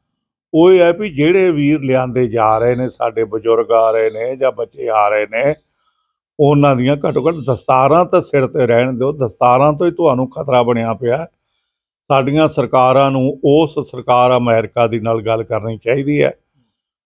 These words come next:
ਅਮਰੀਕਾ ਦੇ ਸਿੱਖਾਂ ਨੂੰ ਵੀ ਇਹ ਗੱਲ, ਆਵਾਜ਼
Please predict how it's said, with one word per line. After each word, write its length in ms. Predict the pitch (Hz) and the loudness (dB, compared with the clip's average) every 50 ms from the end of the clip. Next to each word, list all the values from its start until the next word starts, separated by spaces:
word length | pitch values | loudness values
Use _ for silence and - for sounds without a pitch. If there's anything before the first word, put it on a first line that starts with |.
| _ 131 | _ -2
ਅਮਰੀਕਾ 520 | 127 135 135 143 147 151 143 190 190 190 | 0 2 2 2 2 0 2 2 2 4
ਦੇ 160 | 185 196 185 | 4 2 2
ਸਿੱਖਾਂ 400 | 185 - 175 143 - - 180 165 160 | 0 0 -4 -6 -4 -2 -2 0 0
ਨੂੰ 100 | 160 160 | 0 0
ਵੀ 100 | 160 160 | 0 0
ਇਹ 60 | 147 | 0
ਗੱਲ, 240 | 131 143 139 135 135 | 2 0 2 2 0
ਆਵਾਜ਼ 600 | 143 - - - 135 131 117 117 123 127 127 | -2 -4 -6 -4 -2 0 2 2 2 2 0